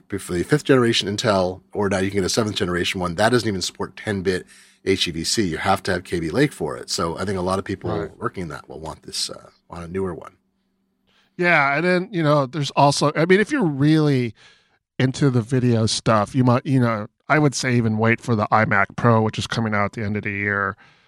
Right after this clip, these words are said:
Speaker 2: So, 'cause, uh, I mean, it's a
Speaker 1: That's gonna be
Speaker 2: five thousand dollar
Speaker 1: incredible.
Speaker 2: machine.
Speaker 1: But yeah, but you're
Speaker 2: But
Speaker 1: spending your whole time, yeah. People who's, who's, you know, being paid fifty to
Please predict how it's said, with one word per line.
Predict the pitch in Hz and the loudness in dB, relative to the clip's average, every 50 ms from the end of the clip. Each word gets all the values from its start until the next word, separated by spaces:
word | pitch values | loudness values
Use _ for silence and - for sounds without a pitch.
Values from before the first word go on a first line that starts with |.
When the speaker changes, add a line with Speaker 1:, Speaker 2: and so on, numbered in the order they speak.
| _ _ _ | _ _ _
Speaker 2:
So, | - - - 123 113 110 107 104 104 | -12 -6 -4 -2 -2 0 -2 -4 -4
'cause, | - 123 107 120 156 - | -4 -4 -4 -4 -4 -6
uh, | - 151 151 _ - | -4 -6 -6 _ -2
I | 147 | 0
mean, | 143 147 143 | 2 2 2
it's | 143 131 - | 2 2 2
a | - | 2
Speaker 1:
That's | 139 135 | 4 4
gonna | 175 151 | 4 4
be | 143 135 | 4 4
Speaker 2:
five | 135 | 4
thousand | 131 113 127 | 2 2 2
dollar | 127 127 127 127 | 2 4 4 4
Speaker 1:
incredible. | 120 117 117 | 4 4 4
Speaker 2:
machine. | 113 110 110 196 165 135 113 110 107 104 104 - _ _ | 4 4 4 4 4 2 2 -2 -4 -6 -8 -12 _ _
Speaker 1:
But | - 131 - | -6 -4 0
yeah, | - 196 214 175 98 76 - - | 2 2 4 2 2 -2 -4 -4
but | - 123 104 | -2 -2 0
you're | 120 120 117 | 2 2 0
Speaker 2:
But | 107 | 2
Speaker 1:
spending | - 147 143 127 123 120 113 113 110 117 110 - _ - | 2 4 4 6 4 4 2 0 -2 -6 -8 -10 _ -2
your | 120 110 | -2 2
whole | 110 131 120 113 110 | 4 4 4 4 4
time, | 98 - - - 147 131 - | 0 -4 -4 -2 -2 0 2
yeah. | - 123 110 95 92 - _ _ _ _ _ _ | 2 2 2 2 0 -6 _ _ _ _ _ _
People | - 180 202 214 190 | 0 2 4 4 4
who's, | 165 160 139 - - - | 2 2 0 -4 -8 -2
who's, | 120 139 135 123 - - - _ _ | 4 4 4 4 4 -2 -12 _ _
you | - 143 | 2 4
know, | 131 120 113 | 4 4 4
being | 101 107 - 131 123 120 | 0 -2 -2 0 0 2
paid | - 147 135 123 117 113 - - - - - - - _ - _ _ _ _ _ _ _ _ _ _ | 4 6 6 6 4 0 -8 -18 -20 -20 -20 -20 -20 _ -20 _ _ _ _ _ _ _ _ _ _
fifty | - 139 143 - - 131 123 | 2 2 2 2 0 0 2
to | 123 120 113 | 2 2 0